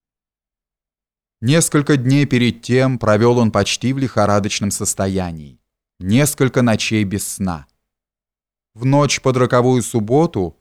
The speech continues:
он также не мог сомкнуть глаз почти до рассвета. Но утомленный организм взял свое, и под утро –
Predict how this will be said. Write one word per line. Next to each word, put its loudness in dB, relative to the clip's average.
он 2
также 0
не 2
мог 2
сомкнуть 0
глаз -2
почти -2
до -2
рассвета. -6
Но 2
утомленный 2
организм 2
взял 0
свое, -2
и 0
под 2
утро – 0